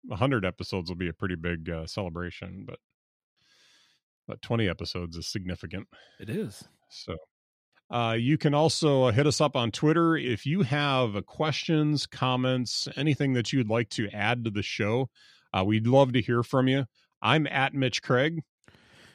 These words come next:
Speaker 2: And I'm at Cam Brennan.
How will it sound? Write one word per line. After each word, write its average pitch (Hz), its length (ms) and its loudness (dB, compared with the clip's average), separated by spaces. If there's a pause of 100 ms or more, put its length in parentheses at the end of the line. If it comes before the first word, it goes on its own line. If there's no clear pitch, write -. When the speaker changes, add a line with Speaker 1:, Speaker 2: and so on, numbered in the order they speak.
(200)
Speaker 2:
And 80 480 -8
I'm 80 300 -10
at - 340 -10
Cam 87 500 -10
Brennan. 101 460 -8